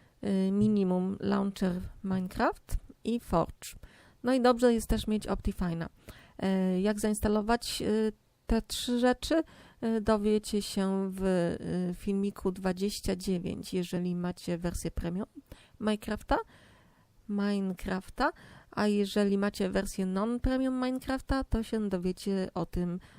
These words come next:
w filmiku trzydziestym pierwszym. Także jak mamy już zainstalowane, y, Forge'a, Optifine'a i, i Launchera oczywiście, y, to, y,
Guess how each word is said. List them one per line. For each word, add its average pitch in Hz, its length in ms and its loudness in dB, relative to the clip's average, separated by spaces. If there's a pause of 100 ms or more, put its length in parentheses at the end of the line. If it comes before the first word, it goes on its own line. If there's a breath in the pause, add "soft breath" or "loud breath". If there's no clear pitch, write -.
(140 loud breath)
w 202 400 -6
filmiku 190 600 -2
trzydziestym 180 640 -6
pierwszym. - 800 -6 (2750 soft breath)
Także 208 260 -2
jak 208 160 0
mamy 262 240 2
już 220 160 2
zainstalowane, 196 1040 2
y, 170 260 0 (160)
Forge'a, 190 440 2
Optifine'a 196 600 -2
i, 165 380 -6
i 165 840 -8
Launchera 156 500 -2
oczywiście, 196 560 -6 (560 loud breath)
y, 190 240 0
to, 240 420 2
y, 196 200 -2